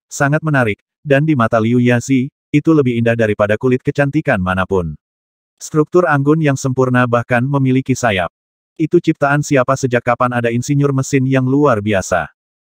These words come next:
Dibandingkan dengan itu, senjata mekanikku sendiri seperti sepotong daging jelek.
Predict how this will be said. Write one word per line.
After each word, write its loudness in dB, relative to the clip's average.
Dibandingkan 0
dengan 0
itu, 0
senjata 0
mekanikku -2
sendiri 0
seperti -4
sepotong -2
daging 0
jelek. -4